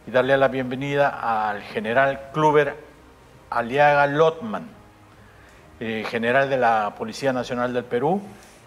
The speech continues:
de la ex ministro del Interior del gobierno de Francisco Sagasti, abogado de la Universidad Nacional Mayor de San Marcos y ha sido docente y directivo de la Universidad Ja-, Jaime Bauzate y Mesa. Bienvenido.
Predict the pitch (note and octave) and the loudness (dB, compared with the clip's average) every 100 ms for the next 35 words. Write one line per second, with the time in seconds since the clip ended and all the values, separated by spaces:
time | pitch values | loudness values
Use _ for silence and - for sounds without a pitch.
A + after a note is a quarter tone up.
0 | - G#2+ G#2 G2 G2 F#2+ - B2+ A#2+ - | -12 -8 -4 -4 -4 -6 -8 -10 -8 -8
1 | B2 B2 C3+ C3+ C3 A#2 G#2 A2 G#2+ C#3 | -4 -4 -4 -2 -2 -2 -2 -4 0 0
2 | C3+ C3 A2 A2 B2+ B2+ B2+ - A2 - | 2 0 -2 -2 -2 0 -2 -2 -8 -8
3 | C#3 C3 - B2+ D3+ E3 - F3+ - - | -10 -8 -2 2 2 2 -8 -18 -18 -20
4 | - - A#2+ A2+ A#2+ C#3+ D3 C3+ B2 A2+ | -16 -2 -2 0 2 4 4 2 -2 -6
5 | A2 - B2 B2+ B2+ A#2 B2 B2+ B2 A#2+ | -8 -6 -2 -2 -2 -6 -6 -2 -2 -2
6 | B2+ A#2 B2+ G#2+ B2+ D#3+ E3 E3 - - | -4 -6 -8 -4 0 0 -2 -10 -12 -20
7 | - - C3 B2 C#3 C#3 C3 A#2 - C#3+ | -20 -4 -2 -2 -2 0 2 0 -2 -4
8 | C#3 B2+ C#3 C3+ - - _ D3 D#3 D3 | -4 -4 -6 -8 -20 -20 _ -8 -4 -2
9 | C3 - C#3+ C#3+ C#3 A#2+ A2 G#2+ G2+ - | -2 -2 -2 0 0 0 -2 -4 -6 -2
10 | B2+ C3 C3 B2 - - B2+ B2+ B2 B2 | -2 0 -4 -4 -12 -2 0 0 -4 -4
11 | G#2+ G#2 F#2+ - A#2 - A2 - - G2 | -2 -4 -4 -8 -8 -8 -14 -16 -16 -12
12 | F#2+ - - - - G#2+ F#2+ G#2+ A2+ G2 | -12 -12 -20 -20 -16 -14 -12 -10 -8 -10